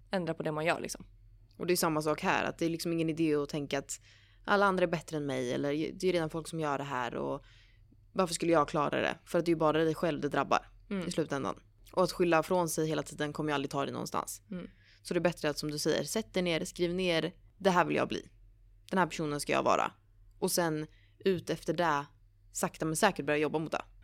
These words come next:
Speaker 1: Och att, kom ihåg, det kan du också skriva ner på ett papper. "Om hon kan så kan jag. Eller om han kan så kan jag."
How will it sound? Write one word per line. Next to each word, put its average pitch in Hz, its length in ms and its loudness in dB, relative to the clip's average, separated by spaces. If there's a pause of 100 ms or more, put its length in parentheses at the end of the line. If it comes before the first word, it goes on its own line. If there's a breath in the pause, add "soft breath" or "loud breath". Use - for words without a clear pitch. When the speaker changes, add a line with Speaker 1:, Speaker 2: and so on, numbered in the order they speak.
(120)
Speaker 1:
Och 190 580 2
att, - 280 -4 (380)
kom 214 200 -2
ihåg, 214 260 4
det 240 80 4
kan 277 120 4
du 269 60 6
också 254 140 -2
skriva 220 220 2
ner 185 180 4
på - 180 -10
ett - 60 -12
papper. 196 300 -6 (320 loud breath)
"Om 240 340 4 (400)
hon 269 440 2
kan 196 420 -2
så 190 160 -2
kan 160 280 -2
jag. 151 220 -2 (420)
Eller 185 200 -2
om 180 120 -2
han 269 300 4
kan 240 300 2
så 233 120 2
kan 165 240 -2
jag." - 180 -6